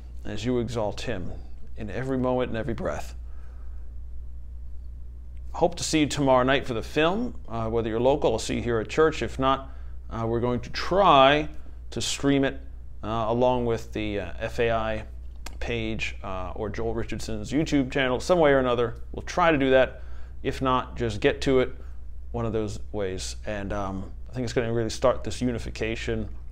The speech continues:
or move it along, uh, with the global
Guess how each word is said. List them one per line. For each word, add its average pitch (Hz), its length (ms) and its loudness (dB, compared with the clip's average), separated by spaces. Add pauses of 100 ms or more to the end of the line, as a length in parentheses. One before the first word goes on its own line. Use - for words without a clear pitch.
(640)
or 107 80 -4
move 120 220 2
it 120 60 0
along, 110 460 -2 (260)
uh, 85 340 -6 (260)
with 110 120 -6
the 107 60 -6
global 107 420 -2